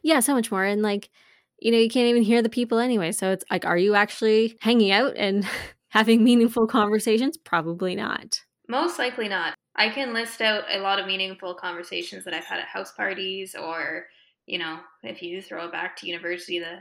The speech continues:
Speaker 2: pre-games. I can tell you lots of experiences from those kind of events, but could I tell you anything that happened when you actually made it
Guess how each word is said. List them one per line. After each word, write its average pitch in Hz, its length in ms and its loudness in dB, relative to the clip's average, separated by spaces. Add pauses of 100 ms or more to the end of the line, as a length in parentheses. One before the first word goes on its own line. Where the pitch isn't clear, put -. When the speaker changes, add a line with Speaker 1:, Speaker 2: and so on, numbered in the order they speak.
Speaker 2:
pre-games. 202 1120 -10 (240)
I 208 140 4
can 226 460 -6
tell 220 200 -4
you 208 180 -4
lots 185 320 -4
of 226 80 -10
experiences 170 1000 -8
from 170 380 -12
those 180 320 -6
kind 214 240 -4
of 226 80 -6
events, 233 500 -6
but 202 160 -8
could 214 140 -2
I 208 80 0
tell 202 200 -8
you 214 560 -8
anything 202 460 -6
that 180 120 -10
happened 180 600 -10 (100)
when 185 200 -10
you 175 100 -10
actually 175 360 -6
made 175 200 -4
it 175 100 -10